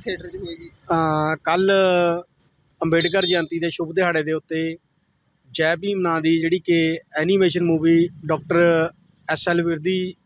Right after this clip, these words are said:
Speaker 2: ਜੀ ਉਹਨਾਂ ਦੇ ਯਤਨਾਂ ਸਦਕਾ ਜਿਹੜੀ ਇਹ movie ਬਣੀ ਹੈ, ਉਹ release ਹੋਣ ਜਾ ਰਹੀ ਹੈ ਚੌਦਾਂ ਅਪ੍ਰੈਲ ਨੂੰ ਤੇ ਜੇ-, ਜੇ ਆਰ ਥੀਏਟਰ ਦੇ ਵਿੱਚ ਲੱਗੇਗੀ। ਕੱਲ੍ਹ, ਅਹ, ਸ਼ਾਮੀ ਸਵਾ ਚਾਰ ਵਜੇ ਤੋਂ ਲੈ ਕੇ ਸਾਢੇ ਛੇ ਦੇ ਲਮ-, ਅਹ, ਲਮਸਮ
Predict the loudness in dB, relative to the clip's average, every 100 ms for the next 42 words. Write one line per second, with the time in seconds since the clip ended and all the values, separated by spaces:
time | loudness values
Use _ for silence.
0 | -8 0 2 2 2 2 0 -2 -2 -2
1 | 0 0 0 2 2 -2 -8 _ _ _
2 | -8 0 2 2 2 0 -2 -4 -4 -2
3 | -2 -2 0 0 0 -2 -2 -4 -6 _
4 | _ -20 -20 _ -2 0 0 0 -2 -2
5 | -4 -6 -12 _ -2 -2 -2 -2 -2 0
6 | 0 0 0 -4 -4 -4 -4 -4 -4 -4
7 | -6 -6 -10 -20 _ _ -6 -2 0 2
8 | 2 0 -2 _ _ _ _ -2 0 0
9 | 0 0 -2 -4 -2 2 2 4 4 2
10 | 0 -8 _ -8 0 0 2 0 0 -2
11 | -4 -4 -4 -6 -8 -14 _ -6 -4 -2
12 | -4 -6 -8 -12 -6 -2 0 -2 -2 -4
13 | -2 -2 -4 -6 -12 -10 -8 -6 -6 -6
14 | -2 -2